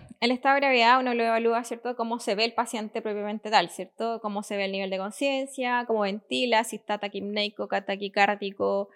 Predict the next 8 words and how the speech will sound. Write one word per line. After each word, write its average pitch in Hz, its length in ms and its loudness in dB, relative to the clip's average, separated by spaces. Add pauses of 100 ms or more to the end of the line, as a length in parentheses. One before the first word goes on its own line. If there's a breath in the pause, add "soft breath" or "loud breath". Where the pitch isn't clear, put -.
(200 soft breath)
puede 220 140 0
estar 208 200 0
muy 220 340 -2 (200)
mal 220 460 2
perfundido, 254 680 2
¿cierto? 254 500 -6
Deshidratado, 233 800 -2
etcétera. 233 420 -6